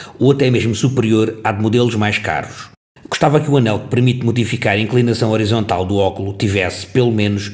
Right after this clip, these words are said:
a posição vertical bem definida, mas não é uma falha grave. Relativamente à qualidade ótica, não me vou pronunciar, uma vez que ainda não tenho dados nem horas de utilização suficientes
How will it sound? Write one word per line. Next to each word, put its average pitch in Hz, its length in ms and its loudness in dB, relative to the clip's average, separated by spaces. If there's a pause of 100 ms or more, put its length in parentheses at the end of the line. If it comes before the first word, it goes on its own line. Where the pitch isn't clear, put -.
a 101 60 -4
posição 117 400 2
vertical 101 500 -2
bem 110 200 0
definida, 95 600 -4 (320)
mas 101 100 -4
não 120 100 2
é - 20 0
uma 120 140 0
falha 107 220 0
grave. 76 360 -6 (440)
Relativamente 139 580 4
à 123 40 2
qualidade 127 460 2
ótica, 98 500 -4
não 110 160 2
me 110 80 0
vou 123 140 2
pronunciar, 104 800 0
uma 113 160 2
vez 117 160 2
que - 80 -6
ainda 120 120 2
não 117 120 0
tenho 107 200 0
dados 104 380 -2
nem 110 240 0
horas 110 280 0
de 104 60 -2
utilização 104 480 0
suficientes 98 760 -4